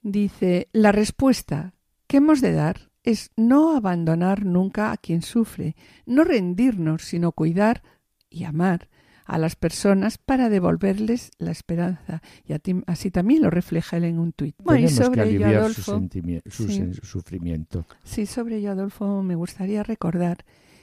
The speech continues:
Speaker 1: que el veinticinco de enero del año doce, de dos mil doce, la Asamblea Parlamentaria del Consejo de Europa, representada por cuarenta y siete países,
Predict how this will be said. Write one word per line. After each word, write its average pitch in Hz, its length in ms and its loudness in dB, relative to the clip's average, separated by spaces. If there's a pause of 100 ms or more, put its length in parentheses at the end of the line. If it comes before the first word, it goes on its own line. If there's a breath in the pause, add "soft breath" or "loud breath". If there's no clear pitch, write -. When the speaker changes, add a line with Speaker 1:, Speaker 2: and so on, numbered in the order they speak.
(140)
Speaker 1:
que - 80 -4
el 190 80 2
veinticinco 196 460 -2
de 262 80 2
enero 220 320 0
del 180 120 -2
año 196 240 0
doce, 175 400 -4
de - 140 -10
dos 165 260 -6
mil 190 240 0
doce, 180 440 2 (320 soft breath)
la 175 80 -2
Asamblea 196 340 0
Parlamentaria 240 560 0
del 220 100 2
Consejo 226 380 0
de 240 60 6
Europa, 208 560 2 (260)
representada 170 560 -10
por - 200 -12
cuarenta 165 320 -8
y 165 40 -8
siete - 300 -8
países, 180 560 -6